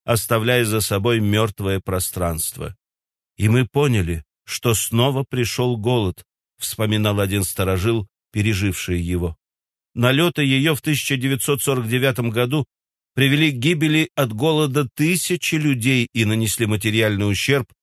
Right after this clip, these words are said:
в десятки миллионов долларов. После нашествия такой тучи в тысяча девятьсот пятьдесят восьмом году в Эфиопии на грани голодной смерти оказались миллионы человек. И хотя в то время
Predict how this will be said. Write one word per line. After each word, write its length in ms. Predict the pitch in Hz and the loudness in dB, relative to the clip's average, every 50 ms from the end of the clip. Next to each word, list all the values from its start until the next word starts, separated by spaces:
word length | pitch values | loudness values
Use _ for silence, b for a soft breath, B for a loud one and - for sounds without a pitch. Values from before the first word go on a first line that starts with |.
| _ _ - | _ _ -10
в 120 | 98 98 | -8 -4
десятки 580 | 98 123 117 104 - - 135 139 - _ - 135 | 0 0 0 0 2 0 0 0 -2 _ -4 -2
миллионов 520 | 127 120 113 101 98 95 95 98 95 87 | 0 0 0 0 0 0 0 -2 -4 -4
долларов. 600 | 85 92 90 85 82 80 73 71 85 - - _ _ _ _ _ _ _ _ _ _ _ _ _ _ _ _ _ _ _ - | -4 -4 -4 -2 -4 -6 -8 -10 -14 -16 -20 _ _ _ _ _ _ _ _ _ _ _ _ _ _ _ _ _ _ _ -2
После 340 | 185 208 - - 160 185 | 0 0 0 0 0 0
нашествия 680 | 175 175 180 165 - - 190 180 135 - - 131 135 123 | 2 2 2 0 0 0 0 0 0 0 -2 -2 -2 0
такой 360 | - 127 120 - 156 151 139 | 0 -2 -2 -2 -2 -2 -2
тучи 440 | - - 165 160 - - 139 113 - - _ _ _ | -2 -2 -2 -2 -2 -2 -2 -4 -4 -8 _ _ _
в 80 | - - | -6 0
тысяча 360 | 151 151 135 - - 139 131 | 0 0 0 0 -2 -2 -2
девятьсот 480 | - 127 131 117 - - 143 127 - | 0 0 0 -2 0 -2 -2 -2 -2
пятьдесят 580 | _ 139 131 117 110 123 120 - - 127 120 113 | _ -4 -4 -2 -2 -2 -2 0 0 -2 -2 0
восьмом 440 | 120 117 110 - - 127 131 120 98 | -2 -2 -2 -2 -2 -2 -2 -2 -2
году 320 | 92 104 98 104 147 147 | -2 -4 -2 -2 -2 -2
в 120 | 117 104 98 | 0 -2 -2
Эфиопии 640 | - - 110 110 147 170 151 - 131 104 92 85 - _ _ _ _ _ | -2 -2 -2 0 0 0 -2 -2 -2 -2 -2 -4 -6 _ _ _ _ _
на 120 | - 110 110 | -4 -4 -2
грани 360 | 101 117 143 160 156 147 131 | 0 0 0 2 2 0 0
голодной 400 | 117 123 135 147 139 120 135 131 | 0 0 0 0 0 0 -2 -2
смерти 420 | 110 - 131 147 170 160 - - | -2 -2 0 -2 -2 -2 -2 -4
оказались 580 | 143 123 - 127 123 120 139 151 156 147 - - | -6 -4 -2 -2 -2 0 0 0 0 -2 -2 0
миллионы 460 | 135 135 127 123 123 127 139 147 147 | 0 2 4 4 2 2 2 0 -2
человек. 640 | - - 147 139 139 139 135 135 107 92 - - _ _ _ _ _ _ _ | -4 -4 -4 -2 0 0 0 -2 -4 -4 -6 -12 _ _ _ _ _ _ _
И 120 | - 117 117 | -4 -4 -2
хотя 360 | - 135 135 113 - 175 160 | 0 0 0 2 2 0 0
в 60 | - | -2
то 180 | - - 160 139 | -2 -2 0 0
время 420 | 123 139 156 151 139 127 117 92 | 2 0 0 2 2 2 2 0